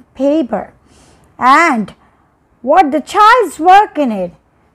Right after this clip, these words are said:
The child's work is to pace the circles according to the teacher's instructions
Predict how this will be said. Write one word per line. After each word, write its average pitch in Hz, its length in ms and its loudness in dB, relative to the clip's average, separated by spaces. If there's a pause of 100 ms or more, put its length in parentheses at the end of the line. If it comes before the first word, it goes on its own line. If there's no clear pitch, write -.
The 220 80 -12
child's 320 420 2
work 269 260 0
is 190 180 -12
to 208 100 -12
pace 330 460 0
the 330 100 -4
circles 294 720 -2 (320)
according 302 800 2
to 226 260 -6
the 214 220 -10 (100)
teacher's 302 680 0
instructions 240 1000 -4